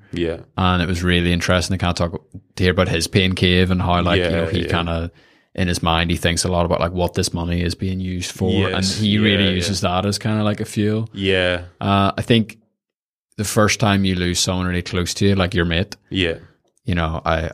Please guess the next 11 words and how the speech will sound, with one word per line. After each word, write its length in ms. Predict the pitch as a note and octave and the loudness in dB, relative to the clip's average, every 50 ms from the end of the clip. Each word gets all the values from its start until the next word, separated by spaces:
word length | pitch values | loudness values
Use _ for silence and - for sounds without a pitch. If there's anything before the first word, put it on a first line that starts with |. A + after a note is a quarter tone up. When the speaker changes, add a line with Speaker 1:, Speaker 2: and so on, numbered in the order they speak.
| - | -10
Speaker 2:
I 60 | - - - _ _ _ _ | -18 -20 -20 _ _ _ _
remember 220 | - E2 E2 E2 E2 | -8 -6 -4 -4 -2
losing 240 | D#2+ D#2+ F2+ F#2 | -4 -4 -4 -4
someone 220 | - - E2 E2+ E2 | -4 -4 -4 -4 -4
when 60 | E2 | -4
I 40 | E2 | -4
was 100 | E2+ - | -2 -2
sixteen, 540 | - F2+ E2 - - F2 D#2+ D#2+ E2 E2+ F2 - _ _ _ _ _ | -2 -2 -2 -4 -2 -2 -2 -2 -4 -6 -10 -14 _ _ _ _ _
and 380 | - E2+ E2+ E2 E2 E2 E2 - - | -2 -2 0 0 -2 -4 -6 -8 -10
it 140 | - - - | -12 -10 -6
really, 600 | F#2 F#2 F#2 F#2 G2 G#2 G2+ G2 F2+ E2+ - | -2 0 2 4 6 6 6 4 4 2 -2